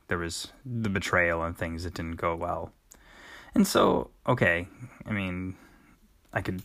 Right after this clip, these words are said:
see that, but it doesn't seem to really stand up to rigorous research.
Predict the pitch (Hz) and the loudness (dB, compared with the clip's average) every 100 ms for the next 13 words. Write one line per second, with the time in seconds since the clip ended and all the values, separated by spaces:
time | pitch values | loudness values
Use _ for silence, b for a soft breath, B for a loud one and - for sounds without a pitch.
0 | - - - 160 156 117 87 87 90 92 | -6 -2 2 4 6 6 4 2 2 0
1 | 87 113 113 104 107 95 90 90 85 85 | 6 6 6 4 2 2 2 2 2 0
2 | - - 101 90 87 82 - 95 - 90 | -4 -2 4 4 4 0 0 -2 0 0
3 | 87 85 82 - 87 - - - | 2 2 0 -2 -4 -2 -4 -4